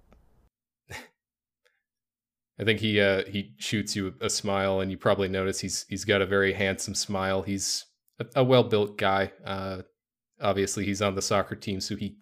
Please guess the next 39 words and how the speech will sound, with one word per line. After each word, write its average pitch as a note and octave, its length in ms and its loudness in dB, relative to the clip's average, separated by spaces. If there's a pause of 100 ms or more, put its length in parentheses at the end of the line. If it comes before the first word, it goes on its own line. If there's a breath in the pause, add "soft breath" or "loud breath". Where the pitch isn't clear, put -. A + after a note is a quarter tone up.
he - 240 -10
tends - 240 -4
to - 60 -12
keep - 260 -10
in G2 60 -8
shape - 340 -6
pretty G2+ 200 -4
well. G2+ 320 0 (800 loud breath)
Um, G#2+ 540 -6 (460)
and, A2 300 0
uh, A2+ 140 6 (100)
you, A#2 180 -4
you A#2+ 120 0
finish B2 340 2
out A#2 180 4
the A2+ 80 2
night, G#2+ 320 0
and, G#2 380 -2
uh, G2+ 380 2 (600)
he G#2+ 120 -8
gives G#2+ 220 0
you G#2+ 120 6
a, G#2 220 0 (120)
a G#2+ 100 -2
big G2 280 2
hug G2 320 -2
and, F#2+ 240 -6
and F#2 160 -8
thanks G2+ 280 -4
you G2+ 80 -2
again F#2+ 320 -4
for, F#2+ 400 -4
uh, F#2 240 -2 (500)
all G#2 120 2
the F#2+ 100 -2
help G2+ 240 -2
you've F#2+ 140 -8
given F#2+ 220 -4
him. F2 200 -10